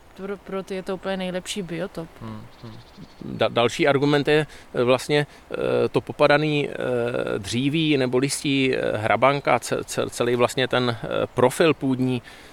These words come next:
Speaker 3: eh, tady je sedmdesát procent, možná víc života, eh, vlastně v tom, eh, ležatým dříví, než v těch zdravých stromech. To ví každej zdatnej biolog a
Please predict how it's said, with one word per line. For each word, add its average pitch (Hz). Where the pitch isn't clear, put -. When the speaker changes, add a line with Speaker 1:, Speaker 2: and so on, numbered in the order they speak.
Speaker 3:
eh, 110
tady 127
je 135
sedmdesát 131
procent, 127
možná 131
víc 123
života, 120
eh, -
vlastně 113
v -
tom, 127
eh, -
ležatým 120
dříví, 120
než 110
v -
těch -
zdravých 113
stromech. 127
To 104
ví 110
každej 107
zdatnej 113
biolog 113
a 120